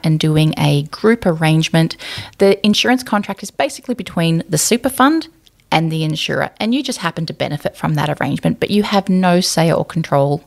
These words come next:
about it. Now, if you were to do the alternative and you go and say, "Hey, you know, insurance company A, I would like to be covered for this amount and protected under these terms, but I would also like to pay it from my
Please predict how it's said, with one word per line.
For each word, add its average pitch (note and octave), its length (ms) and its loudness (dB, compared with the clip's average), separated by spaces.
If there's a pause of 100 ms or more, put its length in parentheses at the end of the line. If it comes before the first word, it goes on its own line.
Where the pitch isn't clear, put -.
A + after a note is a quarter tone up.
about D3+ 320 -2
it. - 220 -8 (680)
Now, F#3 540 2 (120)
if G#3+ 260 -2
you G3+ 160 0
were F#3 100 4
to E3 580 2
do D3+ 300 -2
the D3+ 160 -2
alternative E3+ 640 2 (120)
and D#3+ 200 0
you F#3 220 2
go E3 180 2
and D#3+ 160 0
say, D3+ 440 0 (180)
"Hey, C#4 420 2 (160)
you F3 100 -4
know, D#3+ 120 4
insurance F3+ 440 0
company E3+ 500 -2 (120)
A, E3 400 -2
I A3+ 120 0
would A#3 180 0
like E3 220 -6
to - 80 -6
be F3 180 -4
covered E3 340 -4
for - 120 -6
this - 240 -2
amount E3+ 340 0
and E3 140 0
protected D#3+ 380 -4
under D3 160 -2
these G#3 280 0
terms, E3 380 -2 (460)
but C4+ 100 0
I D4 80 -2
would C#4+ 180 -2 (100)
also D#4 360 0
like D#3+ 240 -4
to E3 80 -12
pay D3+ 200 -6
it - 160 -6
from D3 240 0
my D3 380 -2